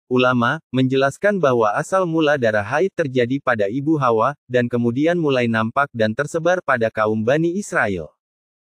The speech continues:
Hikmah tentang haid. Hikmah seorang perempuan mengalami haid adalah melatihnya untuk bersabar. Diceritakan bahwa ketika Ibu Hawa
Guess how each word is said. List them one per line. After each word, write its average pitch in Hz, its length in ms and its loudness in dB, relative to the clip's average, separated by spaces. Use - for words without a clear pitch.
Hikmah 196 400 -8
tentang 143 400 -6
haid. 147 400 -8
Hikmah 208 400 -8
seorang 135 480 -6
perempuan 139 560 -6
mengalami 127 560 -4
haid 135 320 -8
adalah 117 400 -6
melatihnya 127 640 -6
untuk 127 320 -10
bersabar. 127 640 -8
Diceritakan 175 800 -6
bahwa 123 320 -4
ketika 175 480 -6
Ibu 131 320 -6
Hawa 120 400 -4